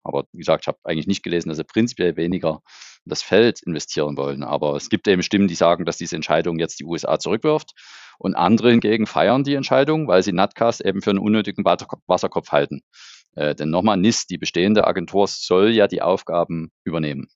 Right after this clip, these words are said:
Aber wie gesagt, ich habe dazu eigentlich noch ein bisschen zu wenig gelesen, um mir selber ein ganz fundiertes Urteil bilden zu können. Äh, müssen wir weiter verfolgen, aber, äh, ganz genau, äh, nachlesen, was wirklich gestrichen wurde und was dann, was nicht mehr ausgezahlt wird und was nur durch andere ausgezahlt wird und wie.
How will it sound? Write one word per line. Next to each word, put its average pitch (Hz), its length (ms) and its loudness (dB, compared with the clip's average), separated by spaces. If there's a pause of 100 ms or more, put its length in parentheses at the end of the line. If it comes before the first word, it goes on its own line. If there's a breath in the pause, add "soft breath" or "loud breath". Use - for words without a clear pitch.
Aber 107 200 2
wie 117 40 2
gesagt, 113 280 4
ich - 40 -2
habe 120 160 4
dazu 131 340 4
eigentlich 123 320 4
noch 123 80 4
ein 107 60 2
bisschen 131 160 0
zu 110 140 0
wenig 117 240 4
gelesen, 95 320 0
um 95 100 -2
mir 90 80 -2
selber 101 300 2
ein 92 80 -4
ganz 101 240 0
fundiertes 92 400 -6
Urteil 101 340 0
bilden 101 260 -4
zu 95 120 -10
können. 104 260 2 (480 loud breath)
Äh, 90 220 2
müssen 98 200 0
wir 92 60 4
weiter 85 220 4
verfolgen, 98 520 0
aber, 82 440 -4 (480 loud breath)
äh, 82 440 -4
ganz 113 300 2
genau, 95 440 4
äh, 92 280 -2
nachlesen, 92 640 0
was 87 240 0
wirklich 92 280 -2
gestrichen 104 440 -2
wurde 98 180 2
und 90 80 0
was 87 200 0
dann, 85 280 2
was 92 180 0
nicht 101 140 2
mehr 82 140 2
ausgezahlt - 400 0
wird 101 160 -2
und 90 80 -2
was 85 180 0
nur 87 140 0
durch 80 240 -6
andere 90 300 0
ausgezahlt 76 500 -4
wird - 160 -14
und - 180 -18
wie. 73 180 -14